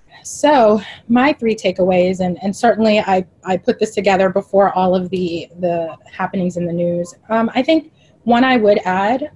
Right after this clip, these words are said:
um, or add in is, as allies and advocates, please find resources to be better and stronger sponsors for those that don't have the same privilege as you.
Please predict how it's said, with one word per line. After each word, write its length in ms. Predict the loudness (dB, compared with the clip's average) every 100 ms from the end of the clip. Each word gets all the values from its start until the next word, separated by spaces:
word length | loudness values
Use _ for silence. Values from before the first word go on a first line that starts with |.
| -6
um, 180 | -6 0
or 180 | -2 0
add 200 | -2 0
in 160 | -2
is, 160 | -2 -4
as 220 | -4 -4
allies 680 | -4 -2 0 2 2 0 -2 -4
and 200 | -6 -4
advocates, 420 | -4 -6 -8 -14
please 580 | _ -4 -2 -2 -4 -8 _ -20 -8
find 360 | -2 2 2 0
resources 680 | -4 -4 -2 -2 -2 -6 -6
to 120 | -8
be 120 | -6
better 340 | -2 -2 0 -2
and 160 | -4
stronger 440 | -6 -2 -2 0 -2
sponsors 640 | -2 -6 -4 -4 -2 -2
for 140 | -4 -6
those 560 | -2 0 0 0 -4 -14 _ _ _ -2
that 180 | -2 -2
don't 220 | -4 -4
have 180 | -6 -6
the 80 |
same 220 | -6 -6 -4
privilege 380 | -2 -2 -4
as 120 | -8 -8
you. 220 | -8